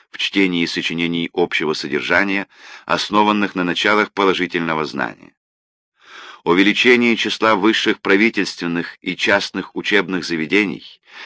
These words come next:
переполнение некоторых из них слушателями обоего пола как бы подтверждают это предположение. Не служат ли эти явления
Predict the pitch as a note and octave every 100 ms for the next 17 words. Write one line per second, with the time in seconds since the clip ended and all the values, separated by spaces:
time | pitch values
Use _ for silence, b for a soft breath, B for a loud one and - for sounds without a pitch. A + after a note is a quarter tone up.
0 | B B G#2+ G#2+ - A2+ A2 C3+ A#2 A2
1 | G2+ G2+ F#2 F#2 F2+ F2+ F2+ F2 - -
2 | A2 G2 - E2 E2 E2 E2 D#2 E2+ D2
3 | D2+ - A2 F2+ C#2 b b b b E2
4 | D2+ F2 - D#2+ - C#2 A#1 A1+ F#2 B2
5 | G#2 - - - C#2+ D#2 - - - C2
6 | A#1+ G1+ G1+ - _ _ _ _ _ _
7 | _ _ B B B B B - C3 -
8 | - B2 G2 D#2+ E2 F2 D#2+ E2 E2 D#2+
9 | C#3 F#2+ A#1 G#1